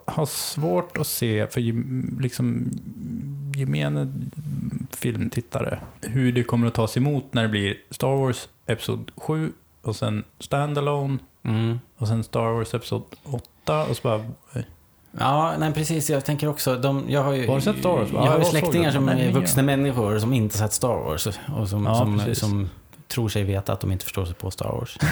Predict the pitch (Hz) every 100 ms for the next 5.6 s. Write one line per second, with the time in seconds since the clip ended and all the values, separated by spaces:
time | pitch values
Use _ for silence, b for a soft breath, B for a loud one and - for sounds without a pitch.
0 | 156 - - 107 98 - 90 - 110 113
1 | 120 - 85 90 101 104 110 98 101 -
2 | - - 139 B B B - 113 117 113
3 | 110 107 101 - - 131 156 156 151 175
4 | 139 110 143 135 110 123 147 151 151 131
5 | - 90 87 82 76 76